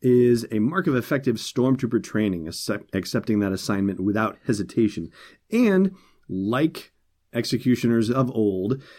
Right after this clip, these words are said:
there is great anonymity to the job. It says here in their little data file thing that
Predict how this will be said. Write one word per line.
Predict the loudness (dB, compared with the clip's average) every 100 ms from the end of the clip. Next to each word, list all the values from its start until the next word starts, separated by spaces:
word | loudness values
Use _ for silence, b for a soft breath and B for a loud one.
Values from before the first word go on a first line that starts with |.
| B
there | 2 4 4
is | 4 2 -4
great | -6 0 0 0
anonymity | -2 2 4 4 2 -2
to | -2 0
the | 0
job. | -2 -4 -4 -8
It | -6
says | -2 -2 -2 0
here | 2 4
in |
their | 2 0
little | -2 -2
data | 0 0
file | 0 0 0
thing | 0 2 2 0 b _
that | -4 0 0 -4